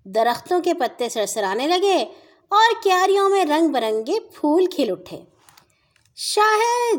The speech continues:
جنگل کے دربار میں آج ایک ہنگامی اجلاس جاری تھا، جس میں اس کے خاص وزیر اور مشیر موجود تھے۔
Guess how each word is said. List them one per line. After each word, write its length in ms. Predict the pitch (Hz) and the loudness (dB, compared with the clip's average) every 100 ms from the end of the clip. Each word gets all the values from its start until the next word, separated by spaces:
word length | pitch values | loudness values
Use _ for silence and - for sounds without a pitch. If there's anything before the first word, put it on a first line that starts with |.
| 233 | -2
جنگل 420 | 254 277 392 359 | -2 0 2 0
کے 200 | 330 311 | 0 -2
دربار 540 | 208 196 175 202 240 | -2 -4 -2 0 0
میں 420 | 208 175 190 214 | -2 -4 -4 -6
آج 220 | 208 214 226 | -6 -6 -6
ایک 200 | 226 - 185 | -8 -10 -10
ہنگامی 580 | 185 175 185 214 247 - | -8 -4 -4 -4 -6 -6
اجلاس 580 | 180 170 165 190 202 - | -8 -6 -8 -8 -10 -8
جاری 280 | 170 175 | -10 -10
تھا، 200 | 175 160 - _ _ _ _ | -14 -18 -20 _ _ _ _
جس 440 | 175 175 247 240 - | -20 -8 -4 -4 -6
میں 220 | 180 233 | -8 -6
اس 180 | 269 - | -6 -8
کے 140 | 240 | -10
خاص 640 | 226 - 190 190 262 - | -10 -4 -2 -2 -2 -6
وزیر 540 | 214 196 175 180 196 294 | -8 -6 -6 -6 -4 -6
اور 220 | - 254 285 | -4 -4 -2
مشیر 360 | 240 - 240 | -4 -6 -2
موجود 460 | 302 254 185 170 | 0 0 -2 -4
تھے۔ 100 | - | -6